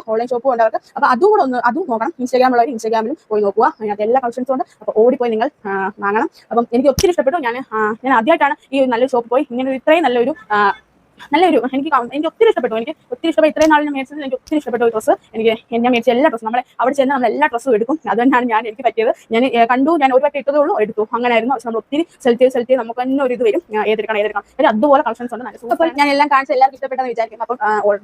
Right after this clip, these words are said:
ചെയ്യാനും അപ്പോൾ ഷോപ്പിൽ പോയി ഓൺലൈൻ മേടിക്കുന്നവർക്ക് പോയി മേടിക്കാം. അടുത്ത, ആ, അടുത്തുള്ളവർക്കൊക്കെ ഷോപ്പിൽ പോയി തന്നെ മേടിക്കുന്നതായിരിക്കും ഏറ്റവും ബെറ്റർ.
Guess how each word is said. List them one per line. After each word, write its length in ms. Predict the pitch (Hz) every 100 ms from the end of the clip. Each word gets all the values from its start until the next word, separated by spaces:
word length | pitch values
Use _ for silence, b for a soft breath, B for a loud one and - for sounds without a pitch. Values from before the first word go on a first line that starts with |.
| 226
ചെയ്യാനും 260 | 214 208 240
അപ്പോൾ 300 | 202 208 220 233
ഷോപ്പിൽ 180 | 226 220
പോയി 100 | 214
ഓൺലൈൻ 160 | 214 208 220
മേടിക്കുന്നവർക്ക് 480 | 202 220 220 - -
പോയി 100 | 214 208
മേടിക്കാം. 240 | 208 320 -
അടുത്ത, 140 | 220 254 233
ആ, 60 | 233 233
അടുത്തുള്ളവർക്കൊക്കെ 440 | 254 262 254 254 262
ഷോപ്പിൽ 120 | 240
പോയി 80 | 247
തന്നെ 120 | 240 233
മേടിക്കുന്നതായിരിക്കും 400 | 233 226 269 226
ഏറ്റവും 160 | 233 208
ബെറ്റർ. 160 | 214